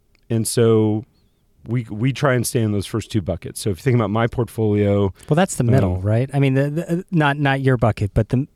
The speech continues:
Speaker 2: what you're talking about is the middle.
Speaker 1: Yeah, but if you, if you're a big company that traditionally was in internet content and you were an advertising-based business, the way that you knew that you were in category three is if the programmatic monster started to eat your business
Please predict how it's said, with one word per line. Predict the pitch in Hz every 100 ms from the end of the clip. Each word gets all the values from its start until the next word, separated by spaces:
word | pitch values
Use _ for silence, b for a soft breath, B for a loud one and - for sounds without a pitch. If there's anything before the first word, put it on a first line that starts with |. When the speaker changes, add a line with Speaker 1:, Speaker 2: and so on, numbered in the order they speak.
| 131
Speaker 2:
what | 127 123
you're | 131 110
talking | 147 139 127
about | 107 104
is | 95 -
the |
middle. | 98 95 85 95 B B B B B B B B B
Speaker 1:
Yeah, | 233
but | 170
if | 147
you, | 170 -
if | 139
you're | 160 226
a |
big | 165 165
company | 135 127 110 110 101
that | 101 101 -
traditionally | - 117 120 - 117
was | 110 98
in | 107
internet | 101 101 98 95
content | 101 95 - 87 85
and | 101 98
you |
were | 101
an | 98
advertising-based | 107 104 113 101 107 98 98
business, | - 98 90 87 - - b b b b _ - _
the | - 117
way | 135 151
that | 143
you | 127
knew | 123 120
that | 120 104
you | 104
were |
in | 95
category | 101 107 95 101 92 82
three | - - 107 131 214 - b b b -
is | 113 107 107 98 - b b _
if | 113 113 - - - _
the | -
programmatic | - 135 120 110 101
monster | 101 104 95 104 87
started | - 101 95 -
to | 110 98 92
eat | 110 98
your | 101
business | 104 85 - -